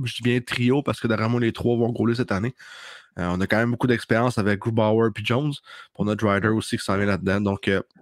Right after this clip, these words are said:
moi, je voulais le Kraken peut-être un petit peu en avant. Euh, je trouve que l'expan-, l'ex-, l'ex-, l'ascension va probablement être un petit peu plus rapide du côté, euh, de Seattle. Puis comme tu dis, on sait, on n'a aucune idée si, euh,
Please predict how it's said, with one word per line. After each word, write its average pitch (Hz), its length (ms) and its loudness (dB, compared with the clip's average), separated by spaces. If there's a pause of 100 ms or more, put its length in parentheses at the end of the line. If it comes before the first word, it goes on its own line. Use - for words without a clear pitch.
(140)
moi, 143 140 2
je 139 80 0
voulais 139 180 4
le 147 60 4
Kraken 151 440 2
peut-être - 320 0
un 135 140 2
petit - 140 -8
peu 180 180 2
en 175 80 2
avant. 143 360 4 (500)
Euh, 98 480 0 (300)
je - 120 -10
trouve 147 240 0
que 139 100 2
l'expan-, 120 560 2
l'ex-, 123 220 0
l'ex-, 113 240 0
l'ascension 135 480 2
va 135 80 0
probablement 110 320 2
être 123 220 0
un 113 100 0
petit - 120 -8
peu 127 140 -4
plus 131 140 -2
rapide 117 440 2
du - 120 -10
côté, 117 460 0 (180)
euh, 92 320 2 (540)
de 110 80 0
Seattle. 117 560 2
Puis 117 100 -8
comme 117 200 0
tu 113 80 -8
dis, 120 120 -2
on 120 120 2
sait, 117 160 -2
on 113 160 2
n'a 123 80 4
aucune 131 380 0
idée 127 200 4
si, - 420 -4 (600)
euh, 87 560 0